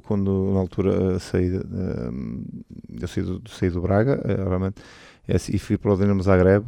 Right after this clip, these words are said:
Eh, é algo que sabia que era um grande, sabia que era um grande clube, eh, um clube com bastante exigência, porque, eh, o estar na Liga dos Campeões para eles é, é fundamental. Eh, e realmente passei ali duas épocas e meia, porque ainda comecei a terceira época antes de ir para,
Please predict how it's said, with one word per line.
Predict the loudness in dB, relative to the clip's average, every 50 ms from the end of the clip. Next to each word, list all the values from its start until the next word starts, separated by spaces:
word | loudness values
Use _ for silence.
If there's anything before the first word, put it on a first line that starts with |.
| -4 -6
Eh, | -4 -4 -2 -2 -2 -4 -4 -4 -6 -4 0 2
é |
algo | 2 2 2
que | 2
sabia | 2 4 4 6 6 6 4 6
que | 4 2
era | 2
um | 2
grande, | 2 2 2 0 0 -2
sabia | -2 2 4 4 4 4
que | 4
era | 2 2
um | 2
grande | 2 2 0 0
clube, | -2 -2 0 0 0 -2 -4 _ _ _ -20 -20 -20 -20 -20 -20 -20 -20 -20 _ _ -2
eh, | 0 2 2 2 2
um | 2 0
clube | 0 -2 -2 0
com | 0 0 2 2 0
bastante | 0 -2 -2 0 2 2 2 2
exigência, | 2 2 4 4 4 4 4 0
porque, | 0 0 -2 -4 -2 -2 -4
eh, | -4 -4 -4 -8 -8 -8 -10 -10 -12 -14 -16 -16 _ -14 -14 -14 -16 _ -12
o | -12
estar | -6 2 6 6 6
na | 8 8
Liga | 8 8 6
dos | 6 4 2
Campeões | 2 0 0 2 2 0 0 0
para | 2 4 6
eles | 6 8 6 6 4
é, | 2 2 2 2 0 0 -2 -6 -6 -8
é | -8 -8
fundamental. | -4 0 2 2 4 4 2 2 6 6 6 8 6 4 0 _ _ _ -20 -20 -20 -20 -20 -20 -20 -20 -20 -20 -20 -20 -20 -8 _
Eh, | 4 6 8 8 8 8 8 6 4 2 0 -2 -4 -4 -6 -10 -8 -4
e | -2
realmente | 0 2 4 4 4 4 2 0
passei | 0 -2 -4 0 2 2 4
ali | 4 2 2
duas | 0 0 0 2
épocas | 0 0 0 -2 -4 -2
e | -2
meia, | 0 0 2 2 2 2 2 0 -2 -6 -8
porque | -12 -12 -8 -4
ainda | -4 -4 -2
comecei | -2 -4 -4 0 2 2 4
a |
terceira | 4 2 0 0 2 4 6 6
época | 6 4 4 0 -4 -4
antes | -4 -4 -4 -6
de | -6
ir | -4
para, | -4 -4 -4 -4